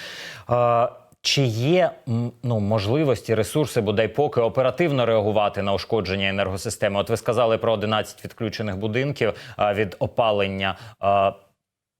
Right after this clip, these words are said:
зараз добре, це ще не мінус десять на вулиці, все ще так, але, е, все одно вже холодна пора, і, е, це небезпечні для людей речі, так само.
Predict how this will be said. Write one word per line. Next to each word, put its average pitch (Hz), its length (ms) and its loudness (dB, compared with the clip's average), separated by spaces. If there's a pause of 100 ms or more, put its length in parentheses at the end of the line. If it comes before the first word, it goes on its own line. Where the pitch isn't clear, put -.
(280)
зараз 120 440 2
добре, 107 380 0
це - 160 -2
ще 113 200 -2
не 110 100 -2
мінус 113 280 0
десять 131 420 -2
на 101 100 -2
вулиці, 92 600 -6 (320)
все 113 280 0
ще 101 420 -2
так, 131 340 -2
але, 107 540 2
е, 101 360 4
все - 160 -2
одно 110 260 0
вже 107 180 0
холодна 107 460 0
пора, 117 480 0
і, 104 200 -2 (280)
е, 101 260 2 (120)
це 123 340 0
небезпечні 110 720 -2
для 90 100 -4
людей 87 340 -2
речі, 85 340 -8 (260)
так - 160 -4
само. 71 320 -12